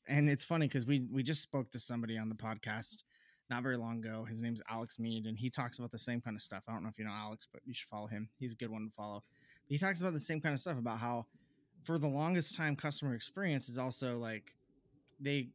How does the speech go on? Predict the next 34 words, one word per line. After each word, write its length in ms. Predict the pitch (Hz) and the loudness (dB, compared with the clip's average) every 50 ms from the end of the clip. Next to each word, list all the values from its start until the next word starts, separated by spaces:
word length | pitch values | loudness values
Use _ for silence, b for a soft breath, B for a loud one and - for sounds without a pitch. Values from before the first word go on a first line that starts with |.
| _ _ _ _ _ _ _ _ _ _ _ - | _ _ _ _ _ _ _ _ _ _ _ -2
there's 220 | 180 170 180 180 165 | 2 4 4 6 6
a 40 | 147 | 4
lot 240 | 135 143 151 165 165 | 4 4 6 4 4
of 60 | 147 | 4
customer 280 | - 160 139 - 147 | 4 2 4 4 2
experience 340 | 135 117 - 139 135 123 - | 2 2 2 2 0 0 0
professionals. 300 | - 135 120 110 117 127 | 0 -2 -2 0 2 4
You 80 | 151 160 | 4 6
either 160 | 147 135 131 | 6 4 4
have, 240 | 117 127 123 113 113 | 2 2 0 0 -2
like, 180 | - 101 - | -4 -4 -4
those 200 | - 127 131 127 | -2 0 0 0
that 100 | 131 127 | 0 0
are 60 | 123 117 | 0 0
really 240 | 123 131 139 139 | -2 0 0 2
strong 400 | 123 - - - 123 123 131 127 | 0 0 0 -2 -2 0 0 0
in 60 | 120 113 | -2 0
customer 400 | - 131 123 - - 143 135 127 | 0 -2 0 0 0 0 0 0
service 360 | - - 127 123 123 120 - | 0 0 -2 -2 -2 -2 -2
and 100 | 131 127 | -2 -2
support, 440 | - - 110 - 123 117 113 110 - _ B B B B B B B B B - | -2 -4 -6 -6 -6 -4 -4 -6 -8 _ B B B B B B B B B 0
or 80 | 143 | 2
you 100 | 147 139 | 2 4
have 180 | 139 139 135 123 | 4 4 2 2
this 220 | 127 131 120 - | 2 0 0 2
other 400 | 139 139 135 135 127 123 120 110 107 _ _ _ _ _ _ - | 2 2 2 2 2 0 -2 -4 -8 _ _ _ _ _ _ -6
that's, 180 | 139 123 - 127 | -4 -4 -2 -2
like, 140 | 123 117 113 | -2 0 0
really 220 | 135 139 135 131 | 2 2 2 2
strong 640 | - - - 131 123 120 123 123 120 117 117 110 - - | 0 0 -2 -2 -2 -2 -2 -2 -4 -4 -6 -8 -8 -6
on 120 | - 117 | -6 -6
the 60 | 113 | -4
brand 280 | 107 117 110 107 107 104 | -4 -4 -4 -4 -6 -6
experience. 640 | 101 - - - 90 92 - - - - - - | -8 -12 -12 -12 -10 -12 -12 -12 -10 -8 -8 -8